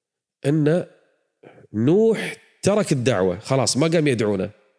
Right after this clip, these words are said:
"وينك؟ كنت تدعونا إلى، إلى دينك، إلى ربك، إلى أن نترك الأصنام،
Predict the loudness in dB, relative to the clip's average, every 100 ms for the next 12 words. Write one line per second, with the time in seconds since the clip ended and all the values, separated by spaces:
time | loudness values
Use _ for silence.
0 | _ _ -2 0 0 -2 -6 -20 -20 _
1 | _ _ _ _ _ _ _ _ _ -2
2 | 0 0 0 0 2 2 2 2 0 -4
3 | -6 -2 0 2 2 2 2 0 -4 -4
4 | -2 0 -2 -4 -10 -20 _ _ _ 0
5 | 0 2 2 0 -2 -4 -2 0 0 0
6 | 0 0 0 0 0 2 2 2 0 -2